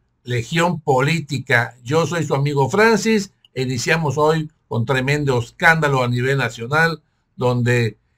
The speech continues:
en un programa llamado Contralínea de Periodismo e Investigación hacen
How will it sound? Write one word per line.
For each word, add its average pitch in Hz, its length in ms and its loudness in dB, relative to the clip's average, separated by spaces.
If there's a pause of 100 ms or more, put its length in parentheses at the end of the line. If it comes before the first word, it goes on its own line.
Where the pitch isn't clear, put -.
(160)
en 117 160 -2
un 160 140 0
programa 139 600 2 (240)
llamado 127 580 2
Contralínea 117 680 -2 (160)
de 117 80 -8
Periodismo 120 420 -4
e 110 60 0
Investigación 110 880 -4 (400)
hacen 165 540 0